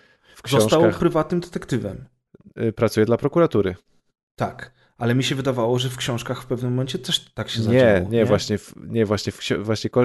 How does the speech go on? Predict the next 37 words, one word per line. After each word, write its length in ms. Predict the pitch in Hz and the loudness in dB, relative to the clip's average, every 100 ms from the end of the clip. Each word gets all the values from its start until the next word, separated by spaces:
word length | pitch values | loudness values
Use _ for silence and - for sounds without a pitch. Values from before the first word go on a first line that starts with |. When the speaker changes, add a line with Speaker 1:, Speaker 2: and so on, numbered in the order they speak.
| 120 | 0
Speaker 1:
książki 400 | - 120 113 - | -2 2 2 -2
się 100 | - | -10
kończą 320 | - 110 113 | -4 -4 -2
na, 120 | 104 101 _ - - | -4 -6 _ -8 -6
na 140 | 104 104 | -4 -4
tym, 200 | 107 98 | -6 -2
że 120 | 104 | 0
jest 160 | 101 | 0
policjantem 680 | - 101 - 104 107 131 127 | -2 -4 -2 -4 -2 -2 -4
i 340 | - 110 104 - | -6 -4 -4 -6
seriale 380 | - 113 110 110 | -4 0 2 2
Speaker 2:
Okej. 100 | 104 | 0
Speaker 1:
też 120 | 101 | -4
się 120 | - | -4
miały 220 | 107 104 104 | -2 0 0
tak 180 | 107 | -4
zakończyć, 640 | 101 104 110 113 139 143 - - - - | -4 -2 -2 0 -2 -4 -6 -18 -18 -8
Speaker 2:
Okej. 200 | 120 107 | -4 -2
Speaker 1:
więc 120 | 104 | 0
żeby 420 | 113 107 110 107 | 0 0 0 0
nie 140 | 107 110 | 0 -2
wymyślać 480 | 110 113 - 110 - | 0 -4 -2 -4 -2
nowych 240 | 104 107 | -4 -4
historii 420 | - 107 113 107 | -8 -4 -2 0
do 100 | 104 | -2
tego, 180 | 107 104 | -2 0
jak 180 | 107 113 | 0 -2
Bosch 160 | 110 110 | -2 -4
jest 180 | 110 | -4
policjantem, 540 | - 104 98 120 120 113 | -4 -6 -2 -4 -2 -4
to 100 | 110 | -4
po 100 | 107 | -4
prostu 300 | - 107 117 | -4 -4 -4
zmieniono 400 | 107 110 110 110 | -2 0 0 0
mu 120 | 107 | -2
profesję. 600 | - 113 113 101 98 87 _ _ - | -2 0 0 0 -2 -4 _ _ -8
Speaker 2:
Okej, 480 | 214 254 - 107 101 | -2 -2 0 -4 -4